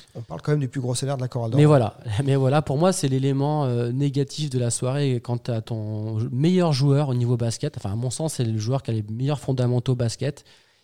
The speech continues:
Speaker 2: Et voir ce qu'il apporte en termes de plus-value à l'équipe, on a, on est en droit de se poser des questions. Donc, euh, si ça dure trop longtemps, il faudra décider.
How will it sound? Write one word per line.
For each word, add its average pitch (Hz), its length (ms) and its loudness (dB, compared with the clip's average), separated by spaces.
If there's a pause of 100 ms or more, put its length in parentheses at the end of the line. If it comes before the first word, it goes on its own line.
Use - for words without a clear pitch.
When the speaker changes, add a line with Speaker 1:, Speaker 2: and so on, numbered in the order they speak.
(220)
Speaker 2:
Et 123 200 -4
voir 131 260 -2
ce - 80 -10
qu'il 135 140 0
apporte - 640 -2 (280)
en 113 120 -6
termes 123 200 -2
de 120 120 2
plus-value 135 400 0
à 127 40 2
l'équipe, 123 440 -2 (500)
on 107 80 -6
a, 107 180 0
on 113 120 0
est - 20 2
en 117 100 2
droit 131 160 2
de - 60 -2
se - 60 -12
poser 120 180 -2
des 117 100 0
questions. 113 340 -6 (640)
Donc, 120 240 -2
euh, 127 160 4
si - 100 -4
ça 160 140 2
dure 139 260 0
trop - 180 2
longtemps, 143 380 4
il 170 80 2
faudra 117 320 0
décider. 127 580 -2